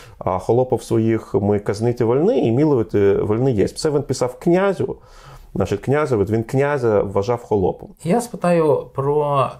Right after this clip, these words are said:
Speaker 2: німецькі, м, німецьких політиків і їхнє ставлення до розвалу Росії. І не лише політиків. Ви сказали про те, що у вас є розуміння, що це неуникний розвиток.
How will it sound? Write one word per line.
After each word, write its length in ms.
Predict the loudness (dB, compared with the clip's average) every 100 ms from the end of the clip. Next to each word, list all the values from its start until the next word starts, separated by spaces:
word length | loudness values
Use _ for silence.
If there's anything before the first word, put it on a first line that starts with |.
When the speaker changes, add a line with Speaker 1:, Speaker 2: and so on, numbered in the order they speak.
| -12 -4
Speaker 2:
німецькі, 1040 | 0 0 0 -4 -8 -8 -6 -4 -6 -6
м, 800 | -6 -8 -10 -10 -10 -2 0 0
німецьких 560 | 2 0 0 -2 -6 -2
політиків 600 | -2 -2 -4 -4 -4 -4 -6
і 220 | -4 -4 -8 -20 -8
їхнє 360 | -2 -2 -2 -4
ставлення 500 | -2 -4 -2 0 0
до 540 | 0 0 4 4 2 2
розвалу 540 | 0 0 -2 -2 -4
Росії. 440 | -14 -14 -16 -20 -20 -20 -20 -20 -20 -2
І 80 | 2
не 80 | 2
лише 220 | 0 -4
політиків. 600 | -4 -6 -8 -16 -20 -20 -20 -16
Ви 220 | -8 -4 -2
сказали 340 | 0 2 2
про 140 | 0
те, 120 | 0 -2
що 220 | 0 0
у 260 | 0 -2
вас 260 | -2 -2 0
є 80 | 0
розуміння, 400 | 2 0 -2 -4
що 140 | -8
це 140 | -4 0
неуникний 760 | 0 0 0 -2 -6 -6 -4
розвиток. 520 | -2 -2 -6 -14 -16